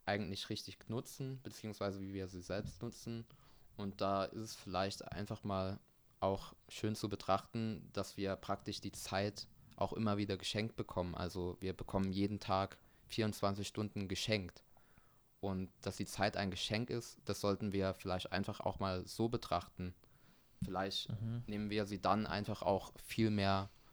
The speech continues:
Speaker 1: wahr und, ähm, nutzen sie auch richtig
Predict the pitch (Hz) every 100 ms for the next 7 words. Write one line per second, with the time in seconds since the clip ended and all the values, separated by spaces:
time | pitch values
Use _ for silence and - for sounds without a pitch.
0 | - 95 92 92 107 117 - - - -
1 | 104 101 98 - 101 98 95 - - -
2 | - - 135 - 117 107 95 90 95 -
3 | 92 87